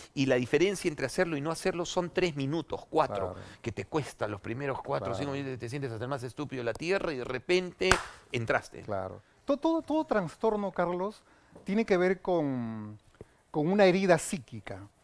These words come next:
Speaker 2: Una
Speaker 1: Sí,
Speaker 2: herida
Speaker 1: claro.
Speaker 2: psíquica que implica una herida emocional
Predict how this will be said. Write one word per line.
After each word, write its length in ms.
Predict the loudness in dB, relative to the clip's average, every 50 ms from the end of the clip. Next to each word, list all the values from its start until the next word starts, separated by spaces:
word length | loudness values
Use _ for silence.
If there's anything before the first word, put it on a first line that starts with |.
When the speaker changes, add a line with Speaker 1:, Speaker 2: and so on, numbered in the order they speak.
| _ _
Speaker 2:
Una 100 | 2 6
Speaker 1:
Sí, 40 | 6 6
Speaker 2:
herida 140 | 8 8 8 6
Speaker 1:
claro. 40 | 6
Speaker 2:
psíquica 640 | 4 0 -4 -2 -4 -2 2 4 4 6 4 2 0 -4 _ _ _ _ -4
que 100 | -2 0
implica 380 | 0 0 -2 -2 4 6 6
una 180 | 6 8 6 4
herida 300 | 4 4 6 6 8 8
emocional 880 | 6 4 2 -2 -2 -4 -4 0 2 4 4 4 4 2 0 -2 -6